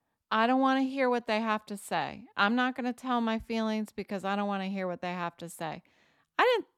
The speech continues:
I didn't care about that when I was a kid. I talked about my feelings, you know,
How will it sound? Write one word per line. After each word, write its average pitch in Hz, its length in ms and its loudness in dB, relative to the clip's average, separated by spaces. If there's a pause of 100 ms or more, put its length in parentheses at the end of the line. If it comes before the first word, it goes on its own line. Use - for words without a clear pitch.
I 240 160 6
didn't 392 160 0
care 381 260 0
about 240 280 4
that 160 360 0
when 208 140 0
I 202 100 2
was 190 80 -4
a 185 80 -6
kid. 175 540 -6 (600)
I 262 200 6
talked 302 440 2
about 269 240 2
my 240 140 2
feelings, 190 960 -6 (420)
you 226 180 0
know, 226 460 -2